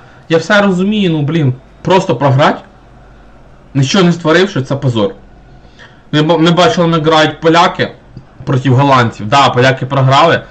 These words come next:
ну вони були шикарними. Ми вчора бачили грузинів, грузинів,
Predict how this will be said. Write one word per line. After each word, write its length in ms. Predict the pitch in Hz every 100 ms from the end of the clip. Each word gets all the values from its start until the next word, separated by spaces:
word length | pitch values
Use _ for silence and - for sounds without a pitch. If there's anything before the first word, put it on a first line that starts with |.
| - -
ну 80 | 127
вони 160 | 143
були 220 | 147 135 135
шикарними. 600 | 143 135 127 110 110 120
Ми 140 | 131
вчора 280 | 127 147 135
бачили 320 | 123 123 143
грузинів, 560 | 131 135 131 165 135 113
грузинів, 520 | 120 135 151 131